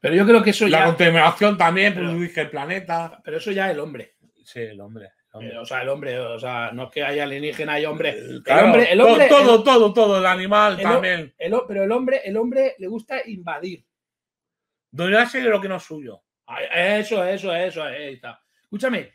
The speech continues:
Speaker 1: quitando el tema de, el tema de los ovnis y tal, ¿tú no has visto nunca nada, no has tenido una experiencia de nada?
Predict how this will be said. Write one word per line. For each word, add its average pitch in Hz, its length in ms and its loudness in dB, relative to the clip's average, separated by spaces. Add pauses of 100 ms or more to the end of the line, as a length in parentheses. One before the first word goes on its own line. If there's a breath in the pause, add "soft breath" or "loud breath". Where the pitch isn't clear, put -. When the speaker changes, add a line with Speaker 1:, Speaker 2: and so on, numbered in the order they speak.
Speaker 1:
quitando 220 380 -6
el 233 100 -10
tema 240 220 -4
de, 208 260 -4
el 170 160 -12
tema 185 220 -8
de 180 80 -4
los 170 180 -8
ovnis 180 260 -12
y 151 60 -20
tal, 135 180 -14
¿tú 214 80 -12
no 226 80 -6
has 208 60 -10
visto 185 180 -12
nunca 165 380 -12
nada, 139 220 -14
no 143 80 -16
has 143 60 -20
tenido 156 120 -20
una 147 60 -14
experiencia 127 340 -20
de 120 80 -20
nada? 117 160 -20